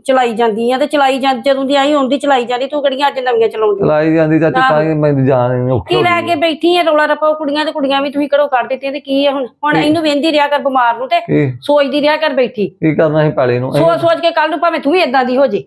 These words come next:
Speaker 2: ਅਸੀਂ ਉਹ
Speaker 1: ਤੈਨੂੰ
Speaker 2: ਦੋ
Speaker 1: ਮੈਂ ਸਿੱਧੀਆਂ ਮਾਰਦੀ।
Speaker 2: ਦੋ ਕਿੱਲਿਆਂ ਚਾਚੀ ਸੌਖੇ ਤੇ ਆਏ ਨਾ, ਇਹ
Speaker 1: ਆਹ।
Speaker 2: ਤੁਰੇ ਤੇ ਫਿਰਦੇ ਸੀ ਨਾ।
Speaker 1: ਤੁਰੇ ਤੇ ਫਿਰਦੇ, ਕਿੰਨਾ ਸੋਹਣਾ ਸਰੀਰ ਹੀ ਸ਼ਦਾਨੇ ਉਹਦਾ।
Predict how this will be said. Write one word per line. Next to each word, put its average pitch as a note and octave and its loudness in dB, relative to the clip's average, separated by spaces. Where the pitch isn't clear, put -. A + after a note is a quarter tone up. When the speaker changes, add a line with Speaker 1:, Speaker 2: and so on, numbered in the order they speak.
Speaker 2:
ਅਸੀਂ D#3+ 2
ਉਹ E3 2
Speaker 1:
ਤੈਨੂੰ D#3+ 2
Speaker 2:
ਦੋ D#3 2
Speaker 1:
ਮੈਂ D#3 0
ਸਿੱਧੀਆਂ C4+ 0
ਮਾਰਦੀ। G#3 0
Speaker 2:
ਦੋ D#3 2
ਕਿੱਲਿਆਂ E3 2
ਚਾਚੀ E3 0
ਸੌਖੇ C#3 0
ਤੇ F3 2
ਆਏ C#3+ 2
ਨਾ, C#3 -8
ਇਹ B3+ 0
Speaker 1:
ਆਹ। C4 2
Speaker 2:
ਤੁਰੇ D#3 2
ਤੇ E3 2
ਫਿਰਦੇ D3+ 2
ਸੀ D3+ 2
ਨਾ। D3+ 0
Speaker 1:
ਤੁਰੇ B3+ 2
ਤੇ C#4 0
ਫਿਰਦੇ, C4+ 0
ਕਿੰਨਾ D#4 2
ਸੋਹਣਾ D4 0
ਸਰੀਰ C4+ 0
ਹੀ C4 0
ਸ਼ਦਾਨੇ C#4 0
ਉਹਦਾ। A#3+ 0